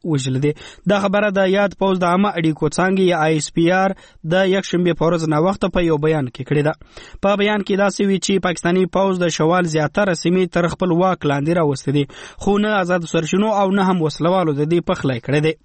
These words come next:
د پاکستاني، اه، پوځ، اه، لخوا د دوه زره څوارلسم کال له جون میاشتې راهیسې په شمالي وزیرستان کې د وسلوالو پر ضد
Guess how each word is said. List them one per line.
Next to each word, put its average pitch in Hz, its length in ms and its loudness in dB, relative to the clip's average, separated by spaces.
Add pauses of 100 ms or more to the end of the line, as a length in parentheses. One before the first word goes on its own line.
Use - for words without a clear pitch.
(640)
د 202 140 2
پاکستاني، 214 500 0
اه، 190 480 2 (240)
پوځ، 202 300 2 (300)
اه، 180 340 2 (200)
لخوا 180 400 2
د 185 200 0
دوه 170 120 -2
زره 165 220 -2
څوارلسم 165 420 0
کال 185 280 0
له 165 120 2
جون 190 300 0
میاشتې 160 280 -2
راهیسې 180 340 0
په 160 60 -2
شمالي 165 300 0
وزیرستان 190 480 0
کې 196 260 0 (440)
د - 20 4 (120)
وسلوالو 208 440 0
پر 170 180 0
ضد 180 280 0